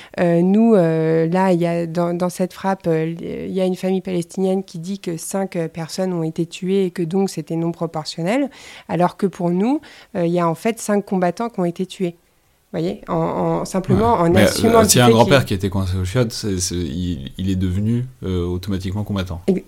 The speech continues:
Speaker 1: il est devenu civil participant directement aux hostilités.
Speaker 2: Oui, mais alors ça, c'est, par exemple, c'est un cas tout à fait intéressant. C'est donc, euh, Israël crée une fiction juridique,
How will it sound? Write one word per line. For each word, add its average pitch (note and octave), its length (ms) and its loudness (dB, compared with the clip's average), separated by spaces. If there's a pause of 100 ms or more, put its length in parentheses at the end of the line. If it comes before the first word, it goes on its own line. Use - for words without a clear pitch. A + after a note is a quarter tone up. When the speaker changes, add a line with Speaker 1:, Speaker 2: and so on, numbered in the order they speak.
(100)
Speaker 1:
il F3+ 160 0
est F3 100 2
devenu G3 280 2
civil G3+ 320 0
participant G3 500 -2
directement F#3 480 2
aux F#3 100 2
hostilités. E3+ 520 -6 (960)
Speaker 2:
Oui, E3+ 100 10
mais A2 60 8
alors G2 160 2
ça, G#2+ 160 0
c'est, F2 200 -4
par F#2 200 4
exemple, F#2+ 220 2
c'est F2+ 100 -2
un F2 80 0
cas F2 160 -2
tout - 180 -10
à F2 60 0
fait F#2 100 -8
intéressant. B2 460 0
C'est F2+ 180 -2
donc, E2+ 300 -6
euh, - 360 -8
Israël G2 360 -4
crée A#2 280 -2
une F2 300 -2
fiction F2+ 480 -8
juridique, E2+ 500 -6